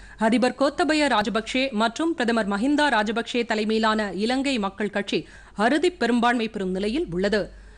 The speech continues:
அந்நாட்டில் நேற்று நடைபெற்ற பொதுத் தேர்தலில் பதிவான வாக்குகளை எண்ணும் பணி இன்று மேற்கொள்ளப்பட்டு வருகிறது. இன்று மாலை வெளியான நிலவரத்தின்படி, இருபத்தி இரண்டு தேர்தல் மாவட்டங்களில் பதினாறு மாவட்டங்களில் இக்கட்சிக்கு பெரும்பான்மை வாக்குகள் கிடைத்துள்ளன.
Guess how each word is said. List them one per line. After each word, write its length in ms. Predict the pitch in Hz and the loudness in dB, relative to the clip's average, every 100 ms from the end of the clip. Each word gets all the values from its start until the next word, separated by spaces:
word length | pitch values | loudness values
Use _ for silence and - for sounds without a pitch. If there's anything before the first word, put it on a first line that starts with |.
| - - - | -20 -10 2
அந்நாட்டில் 600 | 294 320 320 339 415 370 | 4 6 4 2 0 2
நேற்று 300 | 294 339 320 | 2 2 2
நடைபெற்ற 480 | 269 285 311 302 | 2 2 0 0
பொதுத் 280 | 247 226 269 | -2 -2 -2
தேர்தலில் 420 | 285 233 262 269 - | -2 0 0 0 0
பதிவான 440 | 214 233 247 240 | 0 2 0 0
வாக்குகளை 520 | 196 214 269 262 254 | -2 -2 -2 0 0
எண்ணும் 260 | 214 208 202 | 0 -2 -2
பணி 280 | 208 247 349 | -2 0 2
இன்று 260 | 254 294 | 4 4
மேற்கொள்ளப்பட்டு 640 | 226 202 202 190 180 190 180 | 2 -2 -2 -4 -4 -6 -4
வருகிறது. 480 | 180 190 240 202 - - - - - - | -2 0 2 0 -2 -18 -20 -20 -18 0
இன்று 300 | 269 330 330 | 4 6 6
மாலை 340 | 302 339 403 | 6 4 4
வெளியான 440 | 330 277 294 294 285 | 2 2 2 2 2
நிலவரத்தின்படி, 840 | 233 247 254 254 233 220 247 214 - - | 0 0 0 -2 -2 -2 -2 -2 -6 -6
இருபத்தி 460 | 220 302 359 392 370 | 2 4 4 2 2
இரண்டு 320 | 339 320 302 | 2 2 2
தேர்தல் 360 | 254 269 247 269 | 0 0 0 0
மாவட்டங்களில் 840 | 220 226 233 233 220 214 277 294 | 0 0 -2 -2 -2 0 0 0
பதினாறு 500 | 214 214 294 320 330 | 0 2 2 2 2
மாவட்டங்களில் 720 | 254 214 220 233 214 226 302 | 0 0 -4 -4 -2 0 -2
இக்கட்சிக்கு 560 | 226 - 220 220 262 349 | -2 -4 -4 -2 -4 -4
பெரும்பான்மை 600 | 302 220 269 277 269 233 | -2 2 2 2 0 -2
வாக்குகள் 500 | 185 190 214 254 294 | -4 -6 -6 -6 -6
கிடைத்துள்ளன. 600 | 196 180 - 185 240 220 | -6 -6 -6 -2 0 -2